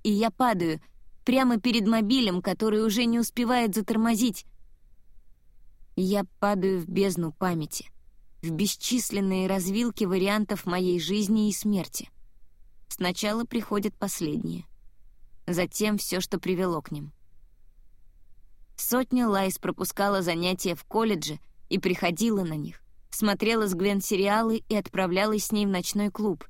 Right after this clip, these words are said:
обнималась с матерью и смеялась вместе с Эшем.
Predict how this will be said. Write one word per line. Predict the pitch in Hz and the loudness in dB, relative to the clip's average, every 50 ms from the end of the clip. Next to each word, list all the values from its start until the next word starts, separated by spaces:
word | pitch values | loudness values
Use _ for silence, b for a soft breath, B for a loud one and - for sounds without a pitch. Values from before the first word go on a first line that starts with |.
| - - - - - - - - - - - 196 | -20 -20 -20 -20 -20 -20 -20 -20 -16 -4 -2 -2
обнималась | 185 175 202 202 208 208 220 233 233 233 220 190 | 0 2 2 2 4 4 4 4 2 2 0 -2
с | - - - | -2 -2 -2
матерью | 185 185 208 226 226 - 233 214 214 185 202 196 | 0 2 2 0 0 0 0 0 0 0 0 0
и | 196 | -2
смеялась | - - 202 185 180 170 208 214 214 208 202 - - | -2 -2 0 0 2 2 2 2 2 0 -2 -4 -2
вместе | 185 190 196 202 190 - - 208 | -2 0 0 0 -2 -2 -6 -6
с | - - - | -4 -4 -2
Эшем. | 208 185 - - - 156 151 | -2 -2 -2 -4 -6 -8 -12